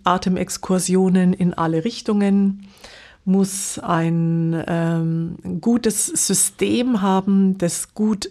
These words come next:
entspannen kann. Das kann man lernen, das muss man lernen. Das sind so die typischen Patienten und Klienten, die dann aufstehen aus irgendeiner Entspannungs-, äh, Erfahrung und sagen, „Das kann ich nicht, oh, wär wahnsinnig.“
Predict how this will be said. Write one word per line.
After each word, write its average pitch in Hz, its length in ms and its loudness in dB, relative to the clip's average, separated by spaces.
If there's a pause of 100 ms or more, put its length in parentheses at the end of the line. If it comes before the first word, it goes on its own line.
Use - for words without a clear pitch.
(140)
entspannen 170 720 0
kann. 269 360 0
Das - 280 -6
kann 170 200 0
man 160 200 0
lernen, 165 460 2
das - 180 -6
muss 185 360 2
man 214 160 0
lernen. 220 460 -4 (640)
Das 185 140 -2
sind 220 160 4
so 208 100 2
die 190 180 0
typischen 269 520 0
Patienten 208 600 -2
und 196 180 2
Klienten, 220 800 0 (560)
die 208 280 2
dann 180 480 4
aufstehen 190 960 2
aus 180 400 0
irgendeiner 180 960 0
Entspannungs-, 196 1200 0
äh, 180 600 0
Erfahrung 202 840 2
und 185 100 -4
sagen, 180 260 0
„Das 190 140 -2
kann 202 160 -2
ich 226 100 2
nicht, 202 400 2
oh, 175 220 -4
wär 190 240 2
wahnsinnig.“ 233 500 2